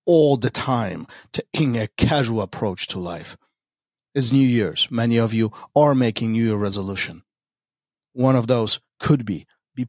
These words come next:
purposeful with your training. Maximize your training and achieve goals that you set for yourself.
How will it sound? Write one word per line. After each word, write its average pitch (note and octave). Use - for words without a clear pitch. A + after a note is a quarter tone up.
purposeful -
with G2
your F#2+
training. E2+
Maximize A#2
your E2+
training E2
and A#2
achieve A#2+
goals A#2
that G2
you B2
set A#2+
for -
yourself. F2+